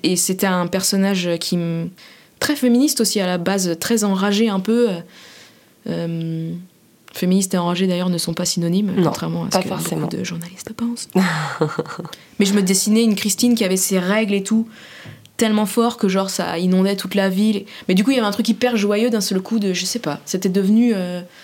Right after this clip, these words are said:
Speaker 1: ça a été un déclic un peu de début d'amour de soi, quoi.
Speaker 2: Libératoire, peut-être de créer un personnage aussi que vous pouviez aimer, que vous pouviez, euh, embrasser, qui était pas, qui suscitait pas, euh,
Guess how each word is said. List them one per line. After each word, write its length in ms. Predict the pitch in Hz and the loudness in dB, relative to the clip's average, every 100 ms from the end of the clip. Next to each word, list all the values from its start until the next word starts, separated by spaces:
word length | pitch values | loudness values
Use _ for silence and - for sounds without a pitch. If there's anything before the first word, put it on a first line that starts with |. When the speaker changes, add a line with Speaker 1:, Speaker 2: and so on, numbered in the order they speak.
| - - | -20 -6
Speaker 1:
ça 100 | 208 | -4
a 20 | |
été 120 | 202 | 0
un 100 | 240 | 0
déclic 460 | 208 208 - 240 214 | 2 0 0 -2 0
un 80 | 196 | -2
peu 160 | 190 | 0
de 540 | 196 185 175 175 175 175 - - - | 0 0 0 -2 -2 -6 -12 -20 -6
début 240 | 175 190 202 | 0 2 4
d'amour 300 | 196 196 202 | 2 2 0
de 60 | |
soi, 220 | 202 - 185 | 0 -2 -4
quoi. 180 | - - _ - | -6 -12 _ 0
Speaker 2:
Libératoire, 640 | 180 170 170 165 - 170 | 4 4 2 0 -2 0
peut-être 140 | 202 185 | 0 2
de 100 | 185 | 2
créer 320 | - 196 214 | 2 2 4
un 100 | 180 | 2
personnage 500 | 175 160 190 185 190 | 0 -2 2 2 2
aussi 260 | 165 - 262 | -2 -4 -2
que 100 | 190 | -2
vous 100 | 165 | -2
pouviez 280 | 170 165 165 | -2 0 2
aimer, 380 | 165 180 240 | 2 4 2
que 100 | 233 | 2
vous 140 | 185 175 | -2 -4
pouviez, 400 | - 170 170 160 | -4 0 2 2
euh, 220 | 156 160 | 0 0
embrasser, 720 | 160 160 165 160 190 208 220 185 | 0 -2 -2 -2 2 4 2 0
qui 80 | |
était 180 | 180 - | -4 -4
pas, 260 | 160 175 170 | 0 2 0
qui 100 | 165 | -4
suscitait 440 | - 170 - 170 170 | -8 -6 -4 -4 -2
pas, 260 | 175 175 | -2 -2
euh, 160 | 170 | -4